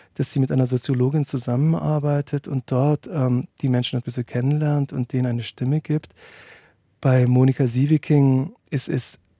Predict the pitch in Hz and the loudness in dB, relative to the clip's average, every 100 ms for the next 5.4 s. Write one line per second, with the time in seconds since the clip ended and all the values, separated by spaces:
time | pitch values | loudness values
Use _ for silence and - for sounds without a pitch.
0 | - 156 - 143 165 139 123 139 135 160 | -10 -10 -4 -4 -2 -2 -2 -2 0 -2
1 | - 139 - - 147 - 139 127 123 - | -2 -8 -8 -2 -2 0 0 0 -2 -2
2 | 127 135 120 117 - 165 147 123 - 135 | -2 -2 -4 -4 -2 -4 -4 -10 -8 -8
3 | - 131 - 127 135 - - 123 131 - | -6 -8 -6 -8 -8 -8 -4 -4 -4 -4
4 | 131 127 - - - - - - 131 123 | -2 -2 -6 -16 -20 -20 -12 -4 0 0
5 | - 135 123 | 0 -2 -2